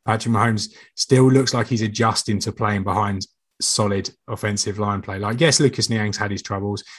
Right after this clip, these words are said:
Yes, Orlando Brown's had his troubles, but the interior of the offensive line has looked incredible so far, and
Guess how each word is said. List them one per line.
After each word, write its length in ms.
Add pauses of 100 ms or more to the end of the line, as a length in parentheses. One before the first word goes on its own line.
(100)
Yes, 240
Orlando 360
Brown's 300
had 100
his 80
troubles, 260
but 140
the 120
interior 400
of 60
the 160
offensive 340
line 260 (340)
has 220
looked 260
incredible 440
so 260
far, 340
and 240